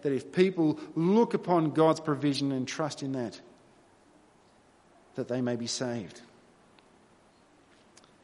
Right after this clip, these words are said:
The same God who announces and issues the punishment is the same God who provides the gracious means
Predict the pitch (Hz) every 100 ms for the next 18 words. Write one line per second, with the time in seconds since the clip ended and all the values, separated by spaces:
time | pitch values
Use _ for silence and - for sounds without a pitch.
0 | _ - - 156 175 180 170 165 160 143
1 | - - - - - - _ - 139 139
2 | 139 143 175 202 190 147 139 160 208 208
3 | 151 - 143 120 127 120 - - - _
4 | - 127 131 - 165 160 151 135 143 127
5 | 120 - - - - - 147 143 135 143
6 | 131 127 - 131 139 139 135 127 - 135
7 | 143 127 113 -